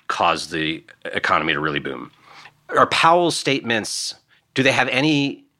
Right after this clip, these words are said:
kind of specificity like that where he's saying, "Look, like, we might be able to make this a little less painful if Congress tackled X or Y,"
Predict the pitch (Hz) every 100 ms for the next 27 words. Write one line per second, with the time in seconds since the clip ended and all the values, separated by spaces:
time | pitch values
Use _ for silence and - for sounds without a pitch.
0 | _ - 135 117 - 127 - 107 117 131
1 | 117 113 113 - 117 113 104 101 95 -
2 | - - - 127 - 127 120 131 104 -
3 | 107 - 160 151 120 120 113 110 104 -
4 | 107 95 90 _ _ _ _ _ _ _
5 | _ 110 113 117 110 110 104 98 92 -
6 | 127 135 113 107 90 87 87 - 113 104
7 | 95 - - - _ _ _ _ - -
8 | 104 98 101 - - - 92 98 92 90
9 | - 127 - - 98 95 113 101 95 87